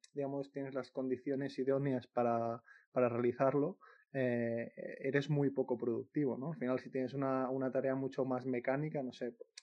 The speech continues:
que no digo ni que sea ni mejor ni peor, ¿eh? Con todos los respetos a cualquier tipo de trabajo, ¿no? Pero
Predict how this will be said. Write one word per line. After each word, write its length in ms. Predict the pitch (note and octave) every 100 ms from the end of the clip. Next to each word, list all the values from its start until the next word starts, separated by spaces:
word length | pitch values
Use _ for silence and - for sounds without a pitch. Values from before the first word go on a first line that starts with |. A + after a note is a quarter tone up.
| _ -
que 100 | B2+
no 120 | C#3
digo 220 | E3 D#3+ D3+
ni 140 | C3+
que 80 | -
sea 160 | - C3+
ni 100 | B2+
mejor 360 | A#2+ - C#3+
ni 100 | D#3+
peor, 380 | C#3 A#2 C3+ A#2+
¿eh? 80 | C3
Con 140 | A#2+
todos 140 | A#2 B2
los 80 | B2+
respetos 360 | A#2+ C3 C3+
a 80 | C3+
cualquier 320 | A#2+ A#2 A#2 A#2+
tipo 200 | B2+ B2
de 80 |
trabajo, 380 | A2+ A#2 B2+ -
¿no? 100 | B2+
Pero 220 | C#3 C3